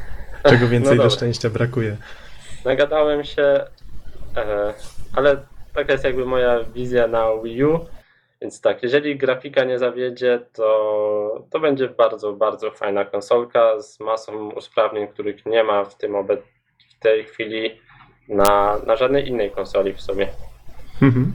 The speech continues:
Speaker 1: Okej, panowie, w takim razie kończymy. Y, gdybyście mieli tak w,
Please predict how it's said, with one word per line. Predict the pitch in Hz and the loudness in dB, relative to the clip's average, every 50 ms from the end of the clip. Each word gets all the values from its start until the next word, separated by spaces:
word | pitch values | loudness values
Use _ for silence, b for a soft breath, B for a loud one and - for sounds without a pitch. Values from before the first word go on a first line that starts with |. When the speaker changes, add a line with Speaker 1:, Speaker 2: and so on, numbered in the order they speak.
| - - - - - - - - - B B B B B B B B - | -8 -12 -14 -16 -18 -18 -18 -18 -14 B B B B B B B B 0
Speaker 1:
Okej, | 190 202 - 156 | 2 4 4 4
panowie, | 135 123 120 117 113 110 110 | 4 2 0 -2 -2 -2 -2
w | 107 | -2
takim | - 113 - 160 156 | -2 -2 0 0 2
razie | 151 151 147 143 147 147 147 143 139 131 127 | 2 2 2 2 2 2 2 2 0 -2 0
kończymy. | - 131 127 127 127 127 - 147 147 147 147 147 147 147 147 B B B B B B B B B B B B - - - - - | 0 2 2 2 2 2 0 0 2 2 4 4 2 2 0 B B B B B B B B B B B B -16 -18 -8 0 2
Y, | 139 135 131 123 127 127 - - - - - _ - | 2 4 4 2 0 -4 -8 -16 -20 -20 -20 _ -10
gdybyście | - 131 135 131 156 175 175 233 - - - 196 185 | -4 -2 2 2 4 4 4 2 0 0 0 0 0
mieli | 170 175 175 170 165 165 165 165 165 160 151 - - - - - - _ - - | 2 2 2 2 2 2 2 2 2 0 -2 -4 -8 -16 -20 -20 -20 _ -18 -2
tak | - 151 147 135 - - - - - - - - 151 147 127 - - | 0 0 0 0 -2 -10 -12 -12 -14 -14 -12 -10 -10 -10 -8 -4 -2
w, | 139 143 147 143 143 139 135 | 0 2 2 4 4 2 2